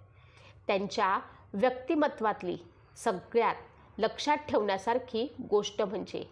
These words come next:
एखाद्या दारुड्या माणसासारखं अडखडत चालायचे ते. हे कदाचित एखाद्या स्फोटात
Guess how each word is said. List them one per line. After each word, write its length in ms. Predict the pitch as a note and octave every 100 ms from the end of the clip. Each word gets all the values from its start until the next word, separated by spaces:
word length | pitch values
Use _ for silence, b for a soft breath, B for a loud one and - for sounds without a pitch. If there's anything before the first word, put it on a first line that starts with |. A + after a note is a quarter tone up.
| - - b b -
एखाद्या 520 | G3+ G3+ A3+ F#3+ F#3 - - B B B
दारुड्या 640 | E3+ G3 F#3+ A#3+ A#3+ G#3+
माणसासारखं 880 | B3 G#3 F3+ - A3 A3+ G3 - - - - b b b
अडखडत 720 | A#3 A#3 - D4 A#3+ C4 -
चालायचे 460 | G#3+ F#3 F3+ F3+ F3+
ते. 300 | D#3 D#3 - - - - b b -
हे 360 | G#3+ A3+ A#3 -
कदाचित 480 | A3 G#3 A3+ A#3 G3 - - - b b
एखाद्या 500 | B3 A#3+ E4+ F#4 B3+
स्फोटात 560 | - - B3+ E4 D4